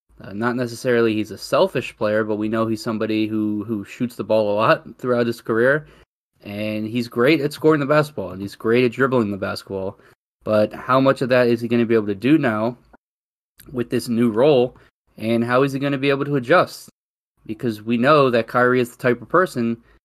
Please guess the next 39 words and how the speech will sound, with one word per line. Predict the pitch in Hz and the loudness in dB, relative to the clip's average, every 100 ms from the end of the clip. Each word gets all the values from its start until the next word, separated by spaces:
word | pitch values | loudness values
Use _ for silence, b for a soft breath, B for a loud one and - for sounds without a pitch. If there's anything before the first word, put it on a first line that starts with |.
| _ - | _ -16
uh, | 92 | -12
when | 92 107 | -6 -2
he | |
doesn't | 117 123 127 | 0 0 0
get | 127 117 | 0 0
his | 110 | 0
way | 104 156 143 | 2 4 4
and | 123 | 4
he's | 120 113 | 0 0
unhappy, | 117 139 185 139 117 113 b b _ _ _ | -2 0 -2 2 0 0 b b _ _ _
things | - 147 175 170 | -4 0 0 0
can | 170 160 | -2 2
go | 160 | 2
sideways | 151 160 156 113 101 - | 4 4 4 0 -4 -4
quickly, | 139 131 95 90 - - | -4 -2 -6 -14 -20 -20
and | 101 95 101 98 95 | -16 -12 -10 -10 -10
they've | 101 107 101 | -4 -4 0
already | 135 139 131 | 0 2 2
gone | 139 151 | 2 2
sideways | 147 117 110 104 101 | 2 2 2 0 -4
for | - 104 | -6 -6
him | 101 101 | -4 -4
this | 101 - | -6 -2
year, | 104 101 - b _ _ _ - | -2 -2 -8 b _ _ _ -16
uh, | 147 | -8
with | 113 123 | -2 -2
the | 113 | 0
Nets. | 113 113 - - - | 2 2 0 -16 -18
So | - 104 | -10 -8
it's | 101 | -6
hard | - 131 | 0 0
to | 113 | 0
see | - 123 | -2 0
how | 117 | 2
it's | 113 | 0
gonna | - 110 | -2 -6
play | - 123 117 | 0 2 2
out | 113 98 | 2 -4
now, | 101 98 | -10 -12